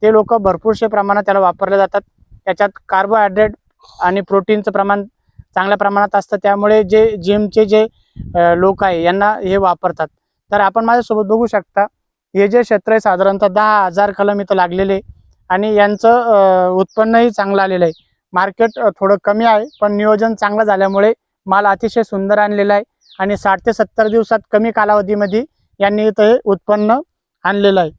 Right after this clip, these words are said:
याच्यावरती प्रामुख्याने आपल्याला बघायला गेलं तर बुरशीनाशक आणि कीटकनाशकचा स्प्रे आपल्याला घ्यावा लागतो आणि वॉटर नि-, अ, सोल्युबलचं नियोजन तुम्हाला प्रामुख्यानं करावं लागतं. कीटकनाशकामध्ये जर कधी तुम्ही म्हणलं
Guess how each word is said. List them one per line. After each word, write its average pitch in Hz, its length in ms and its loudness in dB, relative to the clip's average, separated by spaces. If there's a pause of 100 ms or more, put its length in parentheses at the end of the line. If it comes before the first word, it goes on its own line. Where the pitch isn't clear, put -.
(340)
याच्यावरती 240 680 2
प्रामुख्याने 220 560 -2
आपल्याला 214 320 0
बघायला 214 340 2
गेलं 202 280 0 (460)
तर 202 100 0
बुरशीनाशक 220 720 0 (220)
आणि 202 180 -2
कीटकनाशकचा 214 800 -2
स्प्रे 214 280 -2
आपल्याला 202 360 0
घ्यावा 170 240 0
लागतो 175 340 -2 (380)
आणि 208 300 -4 (100)
वॉटर 214 340 0
नि-, 214 160 -2
अ, 185 340 4
सोल्युबलचं 196 580 0
नियोजन 202 320 -2
तुम्हाला 202 300 -2
प्रामुख्यानं 190 560 -4
करावं 170 200 0
लागतं. - 340 -8 (760)
कीटकनाशकामध्ये 233 920 0
जर 226 140 4
कधी 226 220 -4
तुम्ही 233 360 -4
म्हणलं 190 460 0